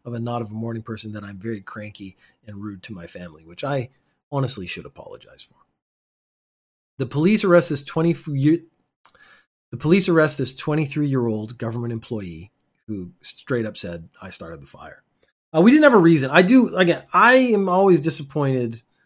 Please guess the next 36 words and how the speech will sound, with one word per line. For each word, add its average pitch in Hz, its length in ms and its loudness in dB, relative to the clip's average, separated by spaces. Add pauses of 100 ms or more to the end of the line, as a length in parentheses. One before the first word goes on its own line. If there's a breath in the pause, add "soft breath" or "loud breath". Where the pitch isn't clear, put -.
(340)
that 127 80 -8
we 131 60 -2
don't 135 140 -2
get 123 100 -4
the 120 60 -4
reason. 110 280 -6
I 147 100 -2
get 233 200 2
they 202 100 4
don't 180 160 4
get 156 140 0
the 143 60 -4
confession 135 520 -4
and 127 100 -4
the 120 60 -4
reason 117 300 -4
right 113 160 -6
away. 95 380 -14 (320)
So 95 360 -14
it's 113 160 -12
always 143 380 2
like, 127 140 -2
I 120 60 -4
wanna 120 200 -4
follow 113 320 -4
up, 98 160 -10
but - 120 -20
these 110 220 -8
stories 165 680 0
like 123 200 -4
this, 87 300 -16 (1040)
they 135 100 0
don't 185 360 4
tend 170 420 2
to 156 80 -2
get 127 400 -4